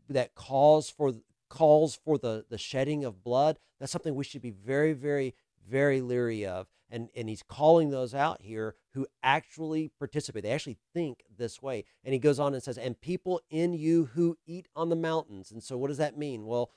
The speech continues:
on the mountains is where most of these temples to these pagan gods were at, and they would make the sacrifices,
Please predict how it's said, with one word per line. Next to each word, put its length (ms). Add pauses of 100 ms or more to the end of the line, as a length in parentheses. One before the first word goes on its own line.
(160)
on 100
the 80
mountains 480
is 180
where 420
most 340
of 100
these 280
temples 440
to 100
these 160
pagan 420
gods 380
were 120
at, 360
and 100
they 120
would 180
make 240
the 60
sacrifices, 920